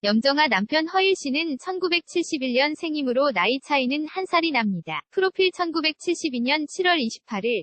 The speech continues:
고양 서울 특별시 신체 키 백칠십 센티미터, 몸무게 사십구 킬로그램, 학력 상명여자고등학교, 중앙대학교 안성캠퍼스 연극학.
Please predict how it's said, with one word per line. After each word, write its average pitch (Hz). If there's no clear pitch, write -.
고양 254
서울 349
특별시 277
신체 277
키 349
백칠십 294
센티미터, 254
몸무게 240
사십구 320
킬로그램, 294
학력 349
상명여자고등학교, 240
중앙대학교 285
안성캠퍼스 277
연극학. 208